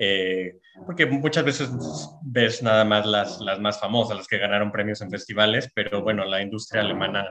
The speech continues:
da para muchísimo más. Entonces, eh, pues siempre he estado muy ligado, pero ahora todavía más.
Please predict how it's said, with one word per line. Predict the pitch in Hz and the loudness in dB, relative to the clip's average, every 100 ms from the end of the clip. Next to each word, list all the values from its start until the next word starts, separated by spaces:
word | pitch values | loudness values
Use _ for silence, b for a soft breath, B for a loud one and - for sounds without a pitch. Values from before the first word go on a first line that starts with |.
| 92 | -2
da | 98 95 - | -2 -2 -4
para | 101 - | -4 -2
muchísimo | 82 - - 95 | -4 -6 -8 -10
más. | 90 90 - B 85 80 78 - | -8 -8 -12 B -10 -8 -8 -6
Entonces, | 107 117 113 110 - | -4 -2 -2 -6 0
eh, | 110 107 - | 2 2 -2
pues | 113 | -4
siempre | 131 131 | -4 -4
he | |
estado | - 127 | 4 6
muy | 127 123 | 6 4
ligado, | 123 120 123 127 | 6 8 6 6
pero | 110 104 | 4 4
ahora | 104 110 107 110 | 6 4 2 -6
todavía | 104 101 101 98 | -2 0 0 -2
más. | 90 - - - | -8 -12 -14 -16